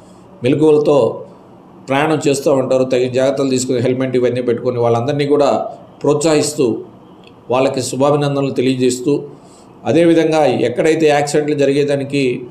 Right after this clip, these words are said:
అవకాశం ఉంటుందో ఆ ప్రాంతాలలో ఏవైనా చర్యలు చేపట్టాలా, ఎందువల్ల జరుగుతూ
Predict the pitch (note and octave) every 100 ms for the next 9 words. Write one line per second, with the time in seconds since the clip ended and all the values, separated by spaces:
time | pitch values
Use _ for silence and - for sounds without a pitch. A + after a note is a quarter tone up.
0 | - - A#2+ - D#3+ D3+ C3+ C3+ C#3+ D3
1 | F3 E3+ - - - - - - C#3 -
2 | D3+ D#3+ E3 E3+ E3+ E3 C3 - - -
3 | - - B2+ E3 E3 E3 D3 C3 A2 -
4 | - - - - - - - - - -
5 | - E3+ E3 F#3 - D3 D3+ - C3+ C3
6 | A#2 A#2+ D3 E3 E3 D#3 C#3 C#3+ D3